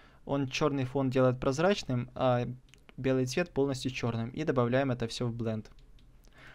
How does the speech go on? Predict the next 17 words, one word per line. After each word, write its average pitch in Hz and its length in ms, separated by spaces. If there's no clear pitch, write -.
Как 135 180
вы 147 60
видите, 170 400
цвет 135 320
стал 123 400
более 123 340
тусклым, 139 460
и 131 40
это 135 200
можно 127 260
исправить 160 360
с - 40
помощью 123 400
нода 123 340
H 120 260
S 123 140
L, 180 220